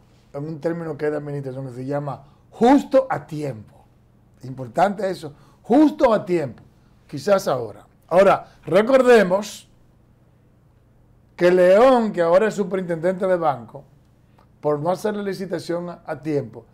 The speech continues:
hizo que el gobierno, el país perdiera más de cincuenta millones de dólares.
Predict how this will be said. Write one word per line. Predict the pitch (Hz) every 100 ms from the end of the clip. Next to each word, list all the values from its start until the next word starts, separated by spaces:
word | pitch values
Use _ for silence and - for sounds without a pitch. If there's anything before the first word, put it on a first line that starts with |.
| _ _ -
hizo | 190 196 214 180
que |
el | 196
gobierno, | 190 190 185 180 165 147 151
el |
país | 139 139 143
perdiera | 143 160 143 151 143
más | 135 151 156
de | 165 151 - _
cincuenta | - 175 147 165 190 202
millones | 185 143 143 180 196 156
de | 135
dólares. | 156 196 151 104 - -